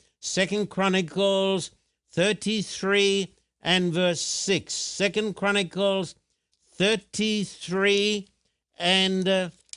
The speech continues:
verse six. And notice these words. Second Chronicles thirty-three, verse six. Also he caused his sons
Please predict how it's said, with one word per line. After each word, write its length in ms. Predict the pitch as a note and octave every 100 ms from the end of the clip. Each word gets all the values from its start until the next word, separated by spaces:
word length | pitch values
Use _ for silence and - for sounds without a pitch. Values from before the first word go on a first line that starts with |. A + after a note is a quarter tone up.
| _ _
verse 680 | D3 C3+ F#3+ F#3+ G3 - - -
six. 840 | - - - - A#3 - - - F3
And 220 | E3+ E3+
notice 520 | F#3+ G#3 A3 F3+ - _ _ _ _ _
these 540 | E3 F#3 F#3 F#3 D#3 - _ _ -
words. 560 | D3 E3 C#3+ A2 F#2+
Second 540 | - - G3+ G3 A3 -
Chronicles 560 | G#3 G#3+ F3+ G#3 F3+ _ _ _ -
thirty-three, 800 | F3+ G#3+ G3+ G#3+ - - G#3 G3+
verse 360 | F3+ G3 F#3+ -
six. 720 | - F#3+ D3 - - - - _ _ _ _ _ _ _ _ _ _ _ -
Also 640 | F3 A3+ - G#3+ A#3 A#3+
he 220 | G3+ G#3
caused 680 | E3 - G3+ A3 A3 G#3+ -
his 200 | G3+ F#3+
sons 720 | - G#3+ G#3 G#3 A3 A3 -